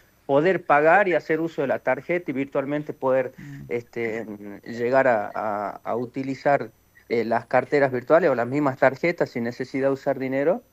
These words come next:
Speaker 2: Mm.
Speaker 1: ya se avanzó mucho. De hecho,
Speaker 2: Mm.
Speaker 1: eh, Saeta es en el país una de las primeras, este, o, o de los primeros, este, que brindan servicio de transporte que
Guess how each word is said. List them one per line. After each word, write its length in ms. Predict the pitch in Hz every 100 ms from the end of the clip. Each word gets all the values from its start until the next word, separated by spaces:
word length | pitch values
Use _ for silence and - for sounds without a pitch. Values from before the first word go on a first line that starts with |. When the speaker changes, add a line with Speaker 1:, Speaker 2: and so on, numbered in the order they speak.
| _ -
Speaker 2:
Mm. 140 | 175 170
Speaker 1:
ya 180 | 117 139
se 160 | - 135
avanzó 340 | 135 139 151
mucho. 380 | 175 185 - 131
De 160 | 143
hecho, 320 | 151 - 127 123
Speaker 2:
Mm. 140 | 165 147
Speaker 1:
eh, 400 | 135 110 113 107 -
Saeta 720 | - 135 156 202 202 151 - 131
es 300 | 147 - -
en 200 | 135 131
el 180 | 120 123
país 580 | - 139 185 247 269 -
una 240 | 139 151 143
de 100 | 127
las 140 | 117 - _
primeras, 580 | 139 151 170 175 151 -
este, 480 | 123 120 - 120 110
o, 240 | 117 110
o 140 | 123 113
de 100 | 113
los 120 | 113
primeros, 480 | 143 143 160 147 - - - _
este, 680 | 123 120 - 113 110 104 110
que 120 | - 117
brindan 380 | 143 151 135
servicio 440 | 127 127 143 147 143
de 80 | 120
transporte 760 | 123 131 135 151 151 190 202 -
que 340 | 156 196